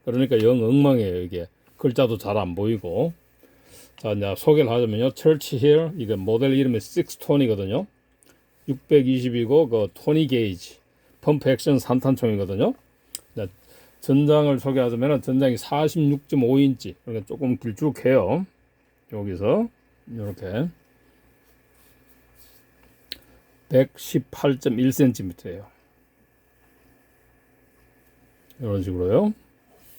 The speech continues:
여기도 그러니까 페인트 칠하고 뭐 이렇게 또 막 색깔도 변하고 이런 식으로 돼 있어요.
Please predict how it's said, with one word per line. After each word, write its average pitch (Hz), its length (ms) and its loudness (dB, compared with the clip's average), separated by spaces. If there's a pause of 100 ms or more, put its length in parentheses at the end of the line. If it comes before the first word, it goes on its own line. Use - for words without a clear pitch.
(460)
여기도 113 340 2
그러니까 110 340 0
페인트 120 360 -2
칠하고 120 520 2
뭐 110 180 2
이렇게 110 320 0
또 120 140 0
막 104 160 -4
색깔도 117 520 -4
변하고 113 500 0
이런 117 200 -2
식으로 101 220 -6
돼 101 180 -6
있어요. 90 380 -10